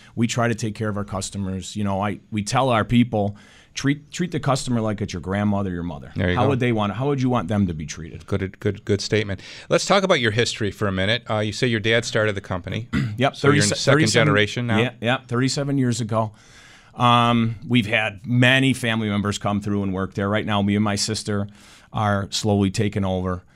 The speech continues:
Speaker 1: Um, we've done a lot of new construction in the area for Marano, Ryan, Alliance, and, and we've moved on into Rochester, too, doing work for Ryan Homes, uh, Morel Builders, Fedek Builders, and always trying to grow and, and, and trying to do the right job for the customer.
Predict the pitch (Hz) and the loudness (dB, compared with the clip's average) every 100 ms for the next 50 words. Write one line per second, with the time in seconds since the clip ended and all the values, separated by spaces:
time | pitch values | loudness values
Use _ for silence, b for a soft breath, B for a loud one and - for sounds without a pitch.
0 | b b 98 95 90 87 - 107 120 107 | b b -4 -2 -4 -6 -4 -2 0 0
1 | 101 104 101 101 123 123 117 104 - 104 | 2 2 0 0 0 0 0 -2 -2 -4
2 | - 104 98 95 95 92 92 92 95 98 | -4 -2 -2 -2 -2 -4 -6 -8 -6 -4
3 | 92 92 95 90 90 95 95 95 92 87 | -2 -2 -2 -2 -2 -4 -4 -4 -6 -10
4 | 85 95 90 92 92 - 95 90 - 101 | -10 -8 -6 -8 -10 -8 -6 -6 -4 0
5 | 101 104 107 101 104 104 101 98 95 98 | 0 0 0 0 -2 0 -2 0 0 -2
6 | 95 - 95 - 110 98 98 92 92 82 | -6 -6 -8 -4 -2 0 -2 -4 -6 -8
7 | 92 95 98 92 92 101 98 92 95 - | -6 -4 -2 -4 -4 -2 -2 -4 -8 -14
8 | - 107 98 95 95 92 95 95 95 87 | -12 -8 -4 -2 -2 -4 -4 -6 -6 -8
9 | - 92 92 95 90 82 92 95 90 - | -8 -8 -8 -10 -12 -12 -14 -14 -16 -18
10 | B B B B B B - 131 123 - | B B B B B B 0 2 2 2
11 | 127 120 98 107 95 - - 95 - - | 2 0 0 -2 -4 -12 -12 -12 -10 -10
12 | 98 - 95 78 110 110 98 107 104 98 | -10 -10 -10 -4 -2 0 2 2 2 0
13 | 85 B B B B _ - - - 104 | -4 B B B B _ -20 -20 -18 -4
14 | 120 113 110 104 104 90 78 87 - - | 0 0 2 0 0 -4 -12 -12 -14 -14